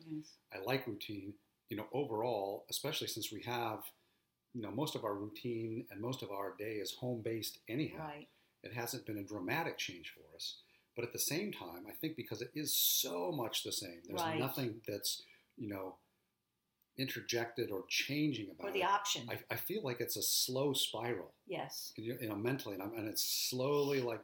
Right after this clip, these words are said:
Speaker 2: spiraling down and down and down.
Speaker 1: Okay.
Speaker 2: And like you talked about, sort of a lack or loss of creativity.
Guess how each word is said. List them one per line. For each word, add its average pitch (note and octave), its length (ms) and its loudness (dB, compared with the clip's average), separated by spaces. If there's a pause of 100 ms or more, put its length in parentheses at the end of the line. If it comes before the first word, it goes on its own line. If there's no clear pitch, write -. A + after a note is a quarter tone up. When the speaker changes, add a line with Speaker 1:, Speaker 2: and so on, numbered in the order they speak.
Speaker 2:
spiraling A2+ 760 2
down A2+ 640 4
and F2+ 140 -6
down G#2 460 0
and F2+ 100 -6
down. G2+ 380 -6
Speaker 1:
Okay. F3 280 -10 (140)
Speaker 2:
And A2 80 -2
like G#2 200 -2
you C#3+ 120 0
talked A#2+ 320 -4
about, G2+ 420 -6
sort - 220 -4
of - 0 -
a F#2+ 80 -2
lack G#2+ 400 2
or F#2 60 -4
loss A2 360 2
of - 140 -6
creativity. A#2+ 800 -4